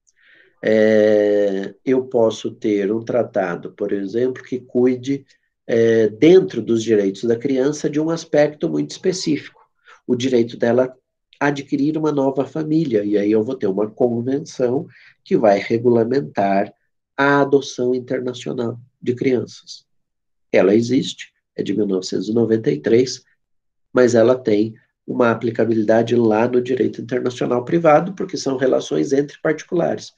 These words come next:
entre os pais adotivos e as crianças. "Ah, professor, então, existem tratados sobre direito internacional?" Aquilo que o senhor disse no começo de que, é, não existe, é, quer dizer, que a internacionalidade da norma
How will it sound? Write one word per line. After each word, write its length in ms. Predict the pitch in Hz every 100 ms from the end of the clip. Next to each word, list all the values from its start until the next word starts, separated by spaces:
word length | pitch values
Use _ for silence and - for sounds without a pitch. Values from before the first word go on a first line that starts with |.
| _ _ -
entre 220 | 107 123
os 120 | 127
pais 560 | - 101 98 101 - _
adotivos 760 | 107 110 151 - 123 127 151 - _ _ _ 170
e 120 | 131
as 120 | 117
crianças. 760 | - 127 95 87 - - - _ _ _ - - -
"Ah, 120 | 104
professor, 500 | 175 175 180 147 120
então, 560 | 113 110 127 170 233 - _ _ -
existem 760 | 147 123 123 185 - 170 151
tratados 720 | 120 117 110 117 147 208 135 -
sobre 280 | 123 117 110
direito 500 | 110 113 113 113 113
internacional?" 1080 | 110 107 98 104 - 104 95 90 - 294 _ _ _ -
Aquilo 480 | 117 - 175 170
que 80 | -
o 60 | 123
senhor 260 | - 120
disse 420 | 113 123 127 - -
no 100 | 113
começo 520 | 113 104 104 - 117
de 140 | 113
que, 320 | - 110 95 _ _ _ _ _
é, 220 | - 117 92
não 440 | 127 147 175 156
existe, 840 | 131 110 135 123 - - - - -
é, 160 | 110
quer 140 | 101 80
dizer, 160 | 98
que 100 | -
a 80 | 113
internacionalidade 1200 | 135 185 165 139 135 131 135 123 120 117 117 117
da 160 | 107 117
norma 480 | 110 104 98 98